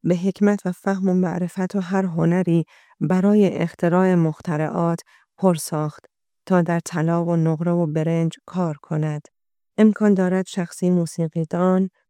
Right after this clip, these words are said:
نویسنده یا هنرمند با استعدادی باشد، بی آنکه از روح القدس پر شده باشد. اما وقتی روح خدا این گونه افراد را به منظور این کارها پر می‌سازد، کارشان غالباً بعد تازه‌ای می‌یابد.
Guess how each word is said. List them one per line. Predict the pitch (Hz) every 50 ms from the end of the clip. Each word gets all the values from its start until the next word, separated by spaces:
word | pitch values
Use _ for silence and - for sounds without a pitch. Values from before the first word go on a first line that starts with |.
| _ _ _ _
نویسنده | 175 170 160 - 170 165 - - 175 170 175 175 170 - 185 185 185 185 180 - _ _ _ _ _ -
یا | 214 233
هنرمند | 240 208 214 196 185 180 170 175 175 175 170 170 165
با | 151 165 156
استعدادی | 165 165 - - 190 190 180 196 196 185 180 170
باشد، | 147 165 160 165 - - 165 156 156 160 - _ _ _ _ _ _
بی | 170 180 180
آنکه | 160 185 185 175 - 180 170
از | 165 175 175 156
روح | 165 180 175 160 170
القدس | 175 165 - - 165 156 175 170 170 170 - - - - -
پر | 170 202 196
شده | 190 - 170 147 165 160
باشد. | 151 156 151 156 - - 165 147 151 170 - _ _ _ _ _ _ _ _ _ _ _ - - _
اما | 208 208 202 196 185
وقتی | 190 185 170 - 185 170
روح | 175 180 180 190
خدا | 175 - - 175 160 180 185
این | 196 202 190 175
گونه | - 165 165 165
افراد | 165 160 156 - - 170 170 170 160 -
را | 170 160
به | 160 165
منظور | 160 165 160 160 156 - 202 214 214
این | 202 170 170 165
کارها | 156 - 170 160 160 160 160 160 160 151 -
پر | _ - 202 208 196
می‌سازد، | 170 151 151 - - 160 160 156 151 180 180 180 175 175 - _ _ _ _ _ _ _ _ _
کارشان | - 277 285 247 208 185 - 190 185 180 170
غالباً | 165 156 156 165 160 147 165 170 165 151 165
بعد | 165 165 156 170
تازه‌ای | 160 156 160 165 156 151 196 202 185 156
می‌یابد. | 151 156 151 151 147 147 147 - 156 151 151